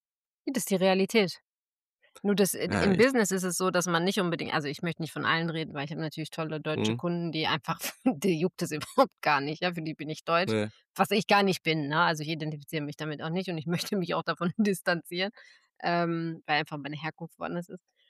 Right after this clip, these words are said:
Speaker 1: Aber das ist eher der Standard, ja? Dass man sagt: "Okay, wenn die Ausländerin erfolgreich ist, ha-, ist das ein Problem", ja? Das war zu Zeiten von Gastarbeitern so, aber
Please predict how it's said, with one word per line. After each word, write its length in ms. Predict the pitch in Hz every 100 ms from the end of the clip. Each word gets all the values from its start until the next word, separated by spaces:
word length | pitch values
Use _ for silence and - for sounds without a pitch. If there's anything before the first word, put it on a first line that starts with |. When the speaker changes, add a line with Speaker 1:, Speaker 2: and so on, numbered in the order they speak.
| _ _
Speaker 1:
Aber 600 | 180 175 160 170 165 165 - _ _ _ _ _ _ _ _ -
das 140 | 190
ist 120 | 175
eher 180 | - 190
der 100 | 175
Standard, 640 | 156 - 208 196 127 - - - _ _ _ _
ja? 260 | 170 180 202 _ _ -
Dass 140 | 185
man 160 | 190 180
sagt: 220 | 180 170
"Okay, 260 | 175 208 208
wenn 180 | 185 175
die 120 | 160
Ausländerin 460 | 196 202 180 165
erfolgreich 460 | 160 - 196 185 165
ist, 200 | 175 -
ha-, 160 | 175 175 -
ist 180 | 175 180
das 100 | -
ein 160 | 160
Problem", 480 | - 156 160 185 143
ja? 260 | 143 160 165
Das 220 | 160 -
war 100 | 165 -
zu 120 | -
Zeiten 380 | - 160 160 165
von 200 | - 160
Gastarbeitern 760 | 156 - - 156 156 156 156 147
so, 240 | 151 151
aber 340 | - 151 151